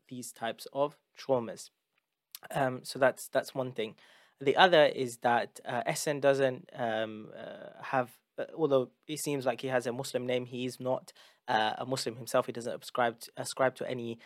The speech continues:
uh, particular faith. So he has certain ways in which he looks at healing and the way that, um, one can deal with traumas, uh, which is outside of a faith perspective.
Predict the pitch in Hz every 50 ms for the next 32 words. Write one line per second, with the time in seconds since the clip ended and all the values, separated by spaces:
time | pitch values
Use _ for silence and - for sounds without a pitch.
0 | - _ _ - - 120 - - - - - 139 - 127 117 104 - - 135 113
1 | 95 - _ _ _ - - - _ - - 147 131 123 120 117 - - 170 170
2 | 156 151 147 147 143 139 139 - - - - - 139 135 135 - 131 123 127 127
3 | 127 120 127 120 123 123 104 - - - 143 143 135 127 120 123 127 123 - -
4 | - - - 117 110 98 - - - _ _ _ _ - - 156 151 143 135 131
5 | 131 127 131 127 - - 120 113 117 117 117 117 117 117 117 127 117 123 123 120
6 | 117 120 113 117 113 110 101 - - - _ - - 123 110 107 104 107 107 104
7 | 110 110 107 107 120 - 131 135 123 123 123 - 123 120 117 120 131 135 127 120
8 | 117 113 117 - - - 156 151 143 131 120 127 175 - - - - - - -
9 | _ _ - 123 117 113 113 117 123 135 131 - 135 120 - 131 143 139 - -
10 | 151 139 135 127 117 120 - - 127 123 - - - - - - - 110 - -
11 | - 95 -